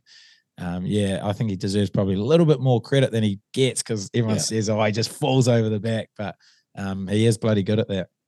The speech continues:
Speaker 2: Oh, mate, I'm sure there's hookers around the nation that are nodding in agreement as well. She's,
Speaker 1: <laughs>
Speaker 2: she's not all an easy task. You mentioned the injury toll, bro, and there's guys like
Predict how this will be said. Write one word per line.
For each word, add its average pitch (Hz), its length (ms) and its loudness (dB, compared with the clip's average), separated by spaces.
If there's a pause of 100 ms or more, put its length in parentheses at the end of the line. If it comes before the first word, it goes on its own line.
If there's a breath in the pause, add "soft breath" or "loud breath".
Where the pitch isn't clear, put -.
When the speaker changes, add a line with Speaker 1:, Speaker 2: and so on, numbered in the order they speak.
(260)
Speaker 2:
Oh, 101 120 -2
mate, 104 240 2
I'm 110 80 2
sure 135 280 4
there's 113 220 4
hookers 139 380 6
around 120 320 8
the 113 100 8
nation 117 540 4
that 113 160 8
are 113 80 6
nodding 120 340 6
in 117 140 4
agreement 117 580 4
as 107 160 4
well. 113 260 6
She's, 107 280 2
Speaker 1:
<laughs> - 280 -14
Speaker 2:
she's 120 240 -2
not 143 160 10
all 143 260 12
an 131 180 8
easy 131 360 8
task. 131 440 6
You 151 60 10
mentioned 170 340 8
the 151 120 10
injury 143 440 6
toll, 127 320 8
bro, 117 280 8
and 120 120 4
there's 117 120 4
guys 143 300 8
like 117 240 6